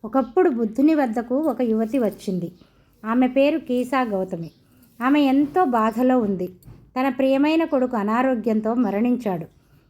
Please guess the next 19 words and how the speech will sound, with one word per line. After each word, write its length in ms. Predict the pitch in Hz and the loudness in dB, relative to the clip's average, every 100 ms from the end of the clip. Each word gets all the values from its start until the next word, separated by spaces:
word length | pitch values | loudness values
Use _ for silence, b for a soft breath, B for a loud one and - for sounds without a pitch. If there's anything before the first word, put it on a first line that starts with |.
| - | -4
తాను 180 | 269 285 | 0 2
కొడుకుని 400 | 262 254 330 339 | 2 0 0 0
కోల్పోవడం 640 | 294 269 269 262 247 240 | 0 0 0 0 0 0
తట్టుకోలేకపోయి 1000 | 247 165 - 262 262 247 233 226 240 349 | -4 -6 -6 -2 0 0 -2 -4 -2 0
బుద్ధుడి 460 | 330 202 196 226 277 | -2 -4 -2 0 2
వద్దకు 400 | 262 214 220 214 | 2 0 -2 -2
వచ్చి 360 | 196 - 214 285 | -4 -2 -2 0
వేడుకుంది. 680 | 196 214 226 220 180 180 - b b b b b 214 | 0 0 0 -2 -4 -6 -12 b b b b b -2
"గౌతమ, 580 | 233 254 302 285 294 359 | 0 2 4 4 2 -2
నా 180 | 254 240 | -4 -4
కొడుకును 400 | 254 233 294 339 | -2 -2 0 2
మళ్ళీ 320 | 277 247 320 | 2 2 0
బ్రతికించండి. 880 | 254 277 262 320 320 311 226 185 175 B B B | 0 -2 -2 -2 0 0 0 -2 -6 B B B
మీరు 220 | 277 311 330 | 0 2 2
గొప్ప 480 | 311 208 202 - | 2 0 -2 -2
జ్ఞాని, 640 | 285 185 196 196 233 277 - B B - | -2 -2 -2 0 2 2 0 B B -4
మీకు 200 | 302 349 | -2 2
ఇది 200 | 392 320 | 2 2
సాధ్యమే." 760 | 359 214 202 262 262 269 233 | -2 -2 -2 0 2 2 0